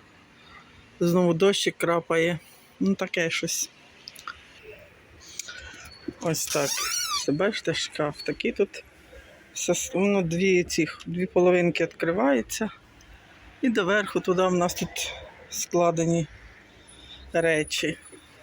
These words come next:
Ось такий, він алюмінієвий, такий крепкий. Бачите,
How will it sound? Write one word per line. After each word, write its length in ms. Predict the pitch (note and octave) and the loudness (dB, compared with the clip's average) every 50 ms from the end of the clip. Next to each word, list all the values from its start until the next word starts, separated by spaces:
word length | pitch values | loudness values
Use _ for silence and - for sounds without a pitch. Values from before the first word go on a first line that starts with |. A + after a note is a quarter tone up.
| - - - - - - - - - - - - - - - - - - - - - - - | -20 -20 -20 -20 -20 -20 -20 -20 -20 -20 -20 -18 -20 -20 -20 -20 -20 -20 -20 -20 -20 -14 -6
Ось 180 | - F3 E3 - | -6 -4 -4 -4
такий, 340 | - E3+ D3+ - D#3+ D#3 D#3+ | -4 -6 -6 -2 -2 0 2
він 120 | F3 F3 | 2 2
алюмінієвий, 800 | F3 F3 F3 F3 F3 F#3+ G#3+ A#3+ A3+ G#3 G3+ F#3+ F3 E3+ E3+ D#3+ | 2 2 2 2 4 4 6 6 6 6 4 4 4 4 4 2
такий 380 | - E3+ D#3 - F3+ D#3 D#3 D#3 - - - - - | 2 -2 -2 0 0 0 2 0 0 -4 -4 -2 0
крепкий. 560 | F#3 F#3+ G3+ G3+ G3+ - - - F3+ D#3+ D#3+ D#3 - - - - - - - - - - - - - - - - - - - - - - - E5+ F5 - - - - - - - - | 2 2 2 2 0 -2 -2 0 0 0 0 -2 -4 -8 -8 -10 -12 -12 -14 -14 -16 -16 -18 -18 -18 -20 -20 -20 -20 -20 -20 -20 -20 -18 -12 -10 -10 -8 -8 -8 -10 -10 -10 -8 -4
Бачите, 440 | - E3+ F3 - - - - - - | -4 -4 -2 -2 -6 -6 -4 -6 -8